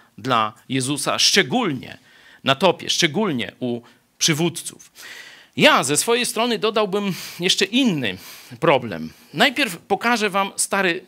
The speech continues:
Testament, jako że w tych klimatachśmy się obracali. Tu jest fragment tylko opisu budowy tej, tego przybytku, tego miejsca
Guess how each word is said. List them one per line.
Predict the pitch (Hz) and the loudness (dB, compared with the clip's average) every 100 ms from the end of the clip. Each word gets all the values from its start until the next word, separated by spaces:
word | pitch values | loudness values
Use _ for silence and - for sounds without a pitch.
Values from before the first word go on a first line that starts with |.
| - | -6
Testament, | 151 - 196 156 110 95 - - - - | -4 2 4 4 2 -6 -12 -18 -18 -4
jako | 123 120 127 | 0 0 0
że | 117 117 117 | 0 -2 -4
w | - | -2
tych | 208 - | -2 -2
klimatachśmy | 151 127 139 151 143 147 | -4 -2 0 0 -2 -4
się | 135 139 131 - - - - - - - _ _ _ _ | -2 -2 -4 -8 -18 -18 -20 -20 -20 -20 _ _ _ _
obracali. | 165 151 170 165 233 190 139 101 90 - - - - - - | 2 6 6 6 4 4 2 -2 -8 -12 -16 -16 -18 -18 -2
Tu | 330 262 - - | 0 0 -4 -2
jest | 226 233 - - | 0 0 -4 -8
fragment | - 294 247 233 226 233 | 2 2 4 0 -2 -2
tylko | 233 185 208 190 - - | -4 2 2 2 -4 -2
opisu | 196 - 320 262 269 214 147 | -2 0 -2 0 0 -2 -6
budowy | 120 185 170 226 202 202 196 190 - - - - | -2 0 2 2 2 2 0 -4 -16 -20 -10 0
tej, | 160 156 147 - - - 143 - | 2 2 0 -8 -20 -18 -8 -2
tego | 151 147 | 2 2
przybytku, | - - 185 147 277 - 220 196 - - | 4 4 4 4 2 0 -2 -2 -6 -6
tego | 147 143 | -2 0
miejsca | 143 165 240 247 - 196 147 | 2 4 4 4 2 2 0